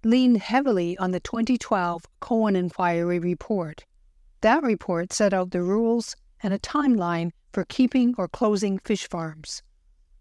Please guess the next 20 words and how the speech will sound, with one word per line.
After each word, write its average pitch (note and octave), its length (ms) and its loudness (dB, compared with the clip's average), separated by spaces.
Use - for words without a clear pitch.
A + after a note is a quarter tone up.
That A#3 180 4
was A3+ 140 -2
covered G3 380 0
in F#3+ 120 0
episodes F#3 540 -2
four G#3 400 0
and G3 160 -2
five F3 540 0
last G3 320 0
season. D#3+ 420 -4
D D4+ 200 4
F C#4 140 2
O A#3+ 200 4
sliced B3+ 600 0
through F#3 240 -2
Maui's G#3 560 2
arguments G3+ 580 0
of F3+ 160 -4
entitlement, G3 840 0
like F#3 420 2